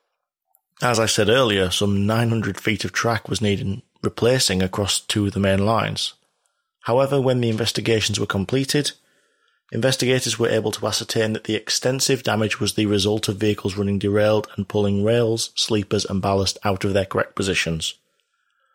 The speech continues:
The dynamic forces involved in the accident had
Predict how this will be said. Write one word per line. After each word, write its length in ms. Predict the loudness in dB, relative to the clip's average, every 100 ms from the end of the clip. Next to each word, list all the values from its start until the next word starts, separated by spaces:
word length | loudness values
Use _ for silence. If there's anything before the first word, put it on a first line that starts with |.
| _ -2
The 100 | 2
dynamic 420 | 4 2 0 -2
forces 460 | 0 2 2 2
involved 360 | 2 2 2 2
in 60 | 2
the 100 | 2
accident 400 | 0 -4 -4 -4
had 180 | -8